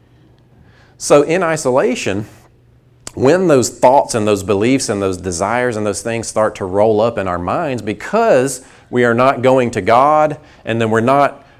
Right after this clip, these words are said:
going to people, we don't tell people how we feel, we don't voice our struggles, we don't invite people in and say, "Man, I'm really hurting in this area. I really did this dumb thing last week and I just need to tell somebody." Because we think that we can work all that stuff out in our minds and our hearts by ourselves without God and without people,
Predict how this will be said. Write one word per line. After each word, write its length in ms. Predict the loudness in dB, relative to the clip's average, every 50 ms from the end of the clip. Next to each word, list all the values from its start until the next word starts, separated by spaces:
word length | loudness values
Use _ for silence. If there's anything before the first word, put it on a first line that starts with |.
| _ _
going 300 | 2 2 2 4 2 0
to 120 | -4 -6 -8
people, 600 | -6 -2 -2 -2 0 2 4 4 4 4 0 -2 -4
we 120 | -2 0
don't 180 | 0 0 0 0
tell 200 | 0 0 0 2
people 260 | 0 0 0 2 2
how 140 | 2 2 2
we 120 | 0 -2
feel, 460 | -4 -4 -4 -2 0 2 2 2 2
we 140 | 2 0 2
don't 220 | 2 0 0 0
voice 280 | 0 2 2 2 2 0
our 120 | -2 -2
struggles, 580 | -2 -4 -4 0 2 4 4 4 2 0 0 0
we 80 | 0 2
don't 180 | 2 2 0
invite 320 | 0 2 2 2 2 2 0
people 260 | -4 -2 -2 -2 0
in 100 | 0 -2
and 80 | -2
say, 120 | -4 -6 -8
"Man, 180 | -6 -6 -6
I'm 120 | -6 -6 -4
really 160 | -4 -4 -2
hurting 240 | -2 -2 -4 -4 -6
in 60 | -10
this 160 | -12 -10 -8
area. 180 | -6 -4 -2 -2
I 40 | -2
really 260 | -2 -2 -2 -2 -2
did 200 | -2 -4 -4 -4
this 140 | -4 -6 -6
dumb 340 | -4 -4 -2 0 0 -2
thing 260 | -2 -4 -4 -4 -2 -2
last 260 | 0 0 -2 -2 -2
week 160 | -4 -4 -4
and 80 | -4 -6
I 60 | -6
just 120 | -6 -6
need 140 | -6 -6 -6
to 40 | -4
tell 200 | -2 -2 -2 -2
somebody." 420 | -4 -6 -10 -8 -10 -10 -12 -16 _ _ _ _ _ _ _ _ _ _ _ _ _ _ _ _ _ _ _ _ -20 _ _
Because 380 | -10 -8 -2 0 2 2 2 2
we 320 | 2 2 2 2 0 -2 -8 -20 -20 _ _
think 320 | -6 0 2 2 2 2 0
that 100 | 0 0
we 120 | 0 0
can 120 | 0 2
work 240 | 4 4 4 4 2
all 120 | 2 2 2
that 120 | 0 0
stuff 260 | 0 -2 -2 0 0
out 140 | 0 0 0
in 80 | 0 -2
our 120 | -4 -4
minds 320 | -2 -2 -2 -2 -4 -4
and 80 | -4 -4
our 80 | -4 -2
hearts 240 | 0 0 0 0
by 240 | 0 0 2 2 4
ourselves 520 | 2 2 0 0 0 2 4 4 4 2 0
without 300 | 0 2 2 2 2 2
God 240 | 2 4 4 2
and 80 | 0 -2
without 300 | -2 -2 -2 -2 -2 -2
people, 500 | -2 -4 -4 -2 -2 -2 -2 -2 -4 -8